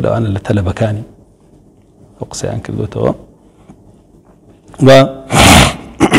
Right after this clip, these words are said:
با بڵێن بەڵگەیەکی لەسەر نییە و هیچ ئیجماعێکی سەلەفیشی لەسەر نییە. ئەیتر دەتوانین بڵێن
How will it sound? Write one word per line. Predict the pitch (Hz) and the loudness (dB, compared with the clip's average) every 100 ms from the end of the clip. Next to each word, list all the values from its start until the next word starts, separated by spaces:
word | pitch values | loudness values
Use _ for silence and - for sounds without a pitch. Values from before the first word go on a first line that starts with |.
| - 90 - - - - _ _ _ _ _ _ _ _ _ _ _ - _ - - _ - _ _ _ _ _ - 135 | 4 4 2 -8 -20 -20 _ _ _ _ _ _ _ _ _ _ _ -20 _ -20 -20 _ -20 _ _ _ _ _ -6 4
با | 127 120 | 6 8
بڵێن | 143 147 143 135 127 123 | 6 6 4 2 0 4
بەڵگەیەکی | 123 127 123 110 127 151 - - - - | 4 6 4 4 2 2 -4 -18 -12 -2
لەسەر | 110 - 113 104 | -2 0 -2 0
نییە | 135 143 | 0 2
و | 113 | 2
هیچ | 113 | 2
ئیجماعێکی | 117 107 107 95 92 127 - | 0 0 -2 -2 -6 -6 -2
سەلەفیشی | 104 - 104 101 | -2 -2 -4 -4
لەسەر | 101 - 113 127 | -4 0 4 6
نییە. | 113 - - - - - - - - - - - - - _ - _ _ - - | 4 -2 -18 -20 -20 -20 -20 -20 -20 -20 -20 -20 -20 -20 _ -20 _ _ -14 0
ئەیتر | 151 175 | 2 4
دەتوانین | 151 160 160 156 | 6 8 8 8
بڵێن | 160 | 6